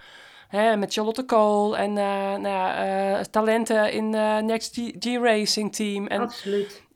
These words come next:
Speaker 1: Eh, dus, dus dat is, vind ik echt, vond ik heel mooi, eh, om, eh, om te zien, eh, in die eerste koersen nu van het seizoen.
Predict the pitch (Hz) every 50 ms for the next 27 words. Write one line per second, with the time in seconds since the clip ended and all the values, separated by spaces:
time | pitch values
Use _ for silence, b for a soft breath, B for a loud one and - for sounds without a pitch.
0 | _ - - - - - - - 202 254 233 220 - - - - 254 262 254 254
1 | - - - - 285 277 277 262 - - 320 - - - - 294 285 - - -
2 | 285 277 262 262 - - 175 170 208 240 302 370 359 330 311 294 285 285 277 269
3 | - - - 226 226 226 220 220 233 - - - - 214 226 226 220 220 220 214
4 | 214 208 208 208 - 214 202 - 196 - - 247 262 285 277 269 262 247 247 -
5 | 240 240 240 226 - 226 240 233 - - 233 - - 254 247 247 247 247 240 233
6 | 233 240 247 214 240 233 226 220 - 226 196 226 247 262 294 b